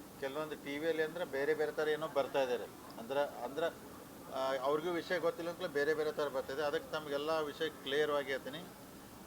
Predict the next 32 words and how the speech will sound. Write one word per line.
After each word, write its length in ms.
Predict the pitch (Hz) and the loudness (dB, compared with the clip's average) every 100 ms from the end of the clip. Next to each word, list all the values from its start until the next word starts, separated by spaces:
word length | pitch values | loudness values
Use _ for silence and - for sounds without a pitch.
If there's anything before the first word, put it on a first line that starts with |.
| - | 0
So 120 | 151 | 2
ಯಾಕಂದ್ರೆ 320 | 147 160 165 | 2 2 0
ಡಿ 180 | 139 135 | 0 -2
ಸಿ 160 | 165 | -4
ಸಿ 100 | 156 | -4
ಬ್ಯಾಂಕ್ನ 240 | 160 160 151 | -2 -2 -2
ಎಲ್ಲರೂ 360 | 135 143 156 | 0 2 2
ನಾವು 160 | 151 147 | 0 0
ಎರಡು 240 | 131 139 | 0 0
ಸಾವಿರದ 240 | - 147 139 | 0 -2 -2
ಇಪ್ಪತ್ತರಾಗ 520 | 135 147 143 147 143 | -2 -2 0 0 2
ಎಲ್ಲರೂ 380 | 127 127 147 143 | 0 2 2 2
ಹಿರಿಯರು 320 | 127 139 143 | 0 0 0
ಸೇರಿ 340 | 135 135 127 160 165 - - - - - - - - - - - - | -2 -2 0 -2 -2 -10 -12 -12 -12 -12 -12 -14 -14 -14 -12 -8 -4
ಎಲ್ಲನೂ 380 | 127 139 170 | 0 4 6
ಅವಿರೋಧ 420 | 165 156 156 156 147 | 6 6 6 4 4
ಆಯ್ಕೆ 260 | 139 151 | 2 0
ಮಾಡಿದ್ವಿ. 320 | 139 139 131 | -2 -2 -2
ಮ್ಯಾಕ್ಸಿಮಮ್ 420 | 123 120 110 147 143 | -2 -4 -4 -6 -6
ಸೀಟನ್ನು 540 | 139 123 123 151 165 - - - 120 | -6 -4 -4 -4 -4 -10 -14 -10 -4
ಅಧ್ಯಕ್ಷ, 420 | 117 127 170 - | -2 0 -2 -2
ಉಪಾಧ್ಯಕ್ಷನೂ 680 | 147 156 151 151 - 160 180 | 0 2 2 0 -2 -4 -4
ಅವಿರೋಧ 600 | 151 - 139 143 139 135 | -6 -2 0 2 2 2
ಆಯ್ಕೆ 240 | 127 135 | 0 0
ಮಾಡಿದ್ದೀವಿ. 540 | 123 123 104 113 147 180 - - - - - | -2 -2 -4 -2 -2 -4 -8 -16 -16 -14 -6
ಅದಕ್ಕೆ 500 | 123 170 170 170 165 | -2 0 2 2 2
ಈಗ 80 | 151 | -2
ಸುಮಾರು 280 | - 147 156 | -4 2 2
ನಾಲ್ಕು 420 | 143 127 147 151 | 2 2 2 2
ವರ್ಷ 140 | 156 - | -2 0
ಅವರು 180 | 151 147 | 0 0
ಅಧ್ಯಕ್ಷರಾಗಿ 760 | - 117 131 151 151 151 156 | -2 -6 0 -2 2 0 0